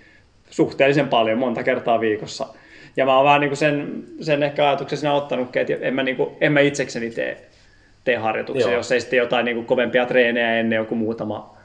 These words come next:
Speaker 1: muutama avaava tekniikkaharjoite, mut, mut käytännössä kun sitä tulee koko ajan pienissä annoksissa, noissa kun näyttää jengille ja muuta, niin siitä tulee automaattisesti. Et muistan tosiaan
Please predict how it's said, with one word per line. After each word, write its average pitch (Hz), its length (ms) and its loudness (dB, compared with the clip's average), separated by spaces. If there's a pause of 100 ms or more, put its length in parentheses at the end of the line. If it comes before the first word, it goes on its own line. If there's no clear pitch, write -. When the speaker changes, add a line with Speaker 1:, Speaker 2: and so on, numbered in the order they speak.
(260)
Speaker 1:
muutama 110 480 -4
avaava 104 540 -4 (200)
tekniikkaharjoite, 113 800 -6
mut, 113 200 -10 (100)
mut 143 160 -8
käytännössä 131 420 2
kun 131 120 -2
sitä 127 120 0
tulee 135 200 2
koko 135 260 2
ajan 123 140 0
pienissä 113 520 0
annoksissa, 104 380 -8
noissa 110 240 -8
kun 113 180 -4
näyttää 110 420 -4
jengille 123 500 -8
ja - 140 -6 (360)
muuta, 117 320 -4
niin 113 100 -6
siitä 127 180 -2
tulee 135 160 4
automaattisesti. 113 840 -4
Et - 140 -10 (400)
muistan 151 340 4
tosiaan 127 500 0